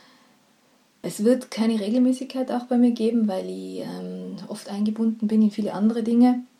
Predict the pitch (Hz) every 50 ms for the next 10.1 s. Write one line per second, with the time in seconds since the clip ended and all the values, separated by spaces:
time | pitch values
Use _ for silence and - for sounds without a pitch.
0 | _ _ _ _ _ _ _ _ - 196 170 202 202 202 190 - _ _ _ -
1 | - 190 185 185 208 196 190 202 - - 165 170 202 202 - 208 202 - 202 -
2 | 185 190 196 - 208 202 185 - - 202 214 - 208 190 175 170 - - 180 180
3 | - 190 180 175 180 202 - - 233 214 214 - 202 202 - - - 208 214 214
4 | 214 - 190 185 180 185 185 214 - - - - 185 190 214 214 - - - -
5 | - - - - - - _ - 208 202 196 196 - - 196 185 185 202 202 196
6 | - - - 180 175 180 185 - _ _ - 190 - - - 170 170 170 - -
7 | 165 156 - - - - 160 160 160 - - _ _ _ _ _ _ _ _ _
8 | _ _ _ _ _ - 262 277 - - - - 226 220 214 214 233 254 277 285
9 | 247 - - 226 214 214 226 214 208 208 214 214 202 - - - 190 196 214 247
10 | 269 262